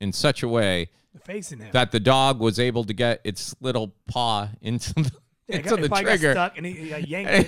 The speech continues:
Speaker 1: He yanked it, shot him in the arm.
Speaker 2: He's
Speaker 1: Man's
Speaker 2: lucky
Speaker 1: best
Speaker 2: shot
Speaker 1: friend,
Speaker 2: him.
Speaker 1: my fucking
Speaker 2: He's
Speaker 1: ass.
Speaker 2: lucky he shot him in the arm, dumbass.
Speaker 1: Man, do you think it really was the dog, or you think this guy did something stupid, had to go to the hospital, didn't wanna admit he shot himself with his own fucking gun while
Speaker 2: Where was
Speaker 1: cleaning
Speaker 2: this at
Speaker 1: it?
Speaker 2: again?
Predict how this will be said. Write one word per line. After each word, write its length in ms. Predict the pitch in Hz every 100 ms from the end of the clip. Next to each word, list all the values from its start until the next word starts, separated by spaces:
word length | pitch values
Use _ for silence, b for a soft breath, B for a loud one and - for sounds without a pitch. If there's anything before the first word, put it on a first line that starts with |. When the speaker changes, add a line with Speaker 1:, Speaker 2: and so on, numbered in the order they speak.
| -
Speaker 1:
He 180 | 202 -
yanked 280 | 190 196 160
it, 180 | 131 - -
shot 280 | - 139
him 60 | 127
in 80 | 120
the 60 |
arm. 180 | 95 67 - _ _ _ _ _ _ -
Speaker 2:
He's 80 | 131
Speaker 1:
Man's 280 | 143 139
Speaker 2:
lucky 60 | 95
Speaker 1:
best 200 | 127 123
Speaker 2:
shot 80 | -
Speaker 1:
friend, 180 | 117 110
Speaker 2:
him. 40 |
Speaker 1:
my 180 | 104 98
fucking 380 | - 87 90 82
Speaker 2:
He's 440 | 76 - 143 -
Speaker 1:
ass. 20 |
Speaker 2:
lucky 120 | 185
he 60 | 196
shot 280 | - 160 156
him 100 | 147
in 60 | 143
the 40 |
arm, 300 | 147 180 120
dumbass. 560 | 117 110 110 113 120 - -
Speaker 1:
Man, 200 | 123 117 B 131
do 120 | 208
you 80 | 254
think 240 | 392 349
it 80 | 233
really 320 | 175 185 190
was 240 | 156 160 151
the 80 |
dog, 400 | 127 127 135 143
or 20 | 127
you 80 |
think 240 | 117 151 135
this 140 | 135
guy 200 | - 127
did 200 | 120 117
something 320 | - 110 104
stupid, 440 | - - 110 92 90
had 260 | 104 117
to 100 | -
go 160 | 101 110
to 60 | 98
the 100 | 85
hospital, 680 | 104 90 - 95 87 85
didn't 260 | 87 127 127
wanna 200 | 120 117
admit 320 | 95 101 107
he 140 | - 92
shot 340 | - 98 98
himself 400 | 95 - 98 92
with 100 | 95
his 120 | 85
own 200 | 90 90
fucking 360 | - 92 90 82
gun 320 | 80 80 80
while 120 | 78
Speaker 2:
Where 80 | 165
was 80 | 143
Speaker 1:
cleaning 160 | - 80
Speaker 2:
this 60 | 80
at 60 |
Speaker 1:
it? 20 | -
Speaker 2:
again? 260 | 240 254